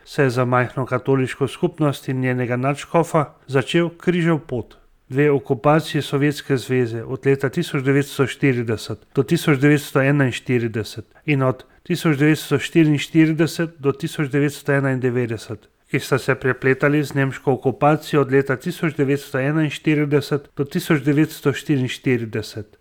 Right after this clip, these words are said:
sta spremenili usodo naroda. Zaradi njegovega porekla so mu ponudili možnost, da se vrne v Nemčijo.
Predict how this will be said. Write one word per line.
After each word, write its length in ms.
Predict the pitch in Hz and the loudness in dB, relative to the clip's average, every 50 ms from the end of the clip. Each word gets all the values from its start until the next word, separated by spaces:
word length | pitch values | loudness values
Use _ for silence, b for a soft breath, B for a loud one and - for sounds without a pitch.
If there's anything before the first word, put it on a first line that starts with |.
| _ _ | _ _
sta 240 | - - - 131 120 | -6 0 0 0 0
spremenili 640 | - - - 131 123 120 123 127 151 175 175 175 | 0 -2 -2 0 0 0 0 2 2 2 4 4
usodo 480 | 165 151 - - - 160 160 147 160 151 | 2 2 0 -2 -2 -4 -2 0 0 0
naroda. 520 | 143 139 131 120 110 107 104 104 113 113 - _ _ _ _ _ _ - | 0 0 -2 -2 -4 -6 -8 -10 -10 -16 -18 _ _ _ _ _ _ -6
Zaradi 400 | 127 135 120 123 123 113 120 120 | 0 2 2 2 2 2 0 -2
njegovega 540 | 120 123 110 117 127 123 123 123 113 123 | -2 -2 0 0 0 0 0 -2 -2 -4
porekla 580 | 120 - - 127 131 143 151 - - 151 139 120 b b b b b b | -4 -4 -4 0 0 0 0 0 -2 -2 -2 -2 b b b b b b
so 180 | - - 165 147 | -6 -4 -2 0
mu 100 | 143 135 | 0 -2
ponudili 540 | - - 143 147 170 175 165 165 143 139 | -2 -2 0 0 0 2 4 4 4 4
možnost, 640 | 135 139 151 170 175 156 139 180 170 - - - - 139 | 2 2 2 2 2 2 2 0 0 0 -4 -10 -14 -10
da 140 | 131 139 | -8 -8
se 180 | 139 - - 147 | -8 -4 -4 -4
vrne 340 | 127 120 156 156 151 151 147 | -2 -2 -2 -2 -2 -2 -2
v 80 | 143 | -2
Nemčijo. 540 | 139 139 131 123 113 101 - - - - - | -2 -2 -4 -4 -6 -10 -12 -18 -20 -20 -20